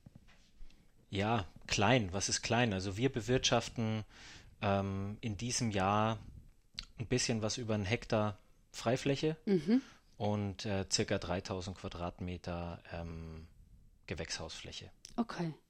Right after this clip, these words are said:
Speaker 1: Das ist so die, die Wirtschaftsfläche, die uns zur Verfügung steht aktuell.
Speaker 2: Und
Speaker 1: Wir haben da schon noch ein bisschen Luft nach oben, also wir können, wir können schon auch noch ein bisschen größer werden,
Speaker 2: Mhm.
Speaker 1: aber das,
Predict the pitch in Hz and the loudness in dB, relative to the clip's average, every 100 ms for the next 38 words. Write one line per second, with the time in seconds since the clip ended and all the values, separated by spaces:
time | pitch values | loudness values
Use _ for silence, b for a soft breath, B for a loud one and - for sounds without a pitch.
0 | _ - - 87 - 92 90 95 90 87 | _ -8 -6 -4 -2 -4 -4 -6 -8 -8
1 | 92 - 92 98 - 92 - - 92 87 | -10 -12 -8 -4 -2 -2 -2 -4 -4 -4
2 | 95 98 104 92 - 98 - 87 95 95 | -6 -8 -8 -6 -6 -6 -6 -8 -8 -8
3 | 90 - 85 87 82 - 82 78 - - | -6 -6 -8 -10 -12 -10 -8 -10 -8 -4
4 | 208 - 95 104 95 107 101 101 101 107 | -2 0 0 0 0 0 -2 -2 -2 -2
5 | 104 117 - - 127 160 113 101 95 98 | -2 -2 -4 -6 -4 -2 -2 -4 -6 -6
6 | - 107 113 - - 101 - 110 120 117 | -4 -4 -4 -10 -12 -10 -4 -2 -2 -2
7 | 110 110 113 110 107 104 - 104 98 B | -2 -4 -4 -2 -2 -4 -2 -2 -4 B
8 | B B - - 131 123 104 123 160 180 | B B -6 2 4 4 6 6 6 2
9 | - 202 262 - 107 - 98 - | 4 8 10 10 4 0 -2 -2